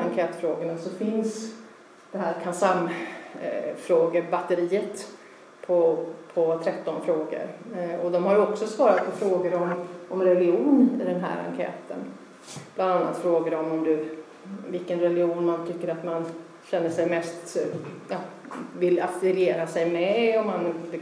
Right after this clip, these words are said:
känner, man säger att man är troende, ateist, sökare och så vidare och så vidare. Och från den här enkäten, för en lång historia kort, så skapade vi fyra grupper av ungdomar.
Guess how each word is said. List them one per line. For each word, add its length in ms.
känner, 340
man 240
säger 260
att 120
man 120
är 120
troende, 720
ateist, 760
sökare 800
och 140
så 100
vidare 240
och 60
så 100
vidare. 200
Och 100
från 240
den 140
här 180
enkäten, 400
för 120
en 160
lång 200
historia 380
kort, 300
så 120
skapade 540
vi 120
fyra 400
grupper 680
av 100
ungdomar. 440